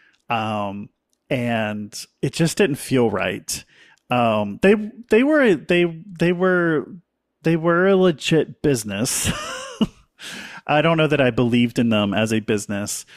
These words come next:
but I went in, uh, to their facility, and I was immediately handed a clipboard with an application and asked to fill out, uh, which was another huge red sign.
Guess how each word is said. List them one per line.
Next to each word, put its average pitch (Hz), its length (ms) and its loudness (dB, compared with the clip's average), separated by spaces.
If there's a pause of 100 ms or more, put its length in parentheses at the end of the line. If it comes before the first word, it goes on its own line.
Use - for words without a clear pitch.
(280)
but 151 120 2
I 156 80 2
went 147 220 2
in, 143 360 0 (120)
uh, 127 300 0 (100)
to 123 580 0 (400)
their 131 240 -2
facility, 104 800 -6 (500)
and 120 640 -2 (160)
I 143 120 0
was 131 160 0
immediately 127 500 0
handed 120 320 -4
a 104 60 -6
clipboard 120 640 -4
with 110 140 -8
an 110 80 -8
application 107 800 -6
and 117 100 -8
asked 110 260 -4
to - 60 -6
fill 101 240 -4
out, 98 320 -2 (200)
uh, 110 240 -2
which 117 220 -8
was 123 140 -2
another 113 340 -2
huge 107 360 -8
red 98 180 -6
sign. 101 440 -8